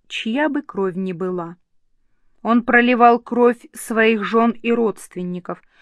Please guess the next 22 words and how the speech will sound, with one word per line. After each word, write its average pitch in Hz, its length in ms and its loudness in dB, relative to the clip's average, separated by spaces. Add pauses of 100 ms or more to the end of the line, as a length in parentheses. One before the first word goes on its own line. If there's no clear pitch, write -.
(220)
осуждал 285 640 2
тех, 285 520 -4
которые 240 500 2
считались 240 880 -2
самыми 226 580 2
близкими 262 640 -2
его 208 300 -2
друзьями, 175 840 -8 (380)
и 202 100 -4
посылал 220 580 4
на 214 200 0
эшафот - 640 -2 (300)
благороднейших 262 1120 2
людей 196 540 -6
своего 185 540 -6
государства. 175 880 -12 (1160)
Томас 302 440 2
Морус 269 520 0 (180)
очень 302 320 0
хорошо 269 520 0
знал 254 340 2
короля. 226 560 -2